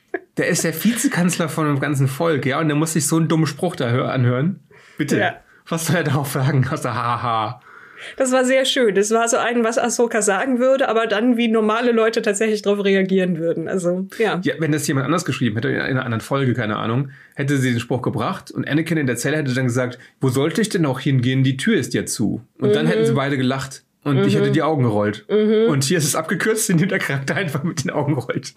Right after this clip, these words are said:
Speaker 2: Und „Haha“ sagt,
Speaker 1: Na,
Speaker 2: ja.
Speaker 1: jedenfalls Gunray entkommt und dann gehen wir direkt in die nächste Folge über, äh, The Lair of Grievous.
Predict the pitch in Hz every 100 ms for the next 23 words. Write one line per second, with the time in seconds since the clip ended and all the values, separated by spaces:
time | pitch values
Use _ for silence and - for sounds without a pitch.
0 | _ - 214 190 208 262 196 185 160 160
1 | 156 165 185 185 151 147 180 175 151 170
2 | 185 208 147 147 143 151 139 135 156 156
3 | 143 190 - 202 143 113 - 107 123 160
4 | 190 - 135 123 120 131 143 131 131 190
5 | 147 113 - -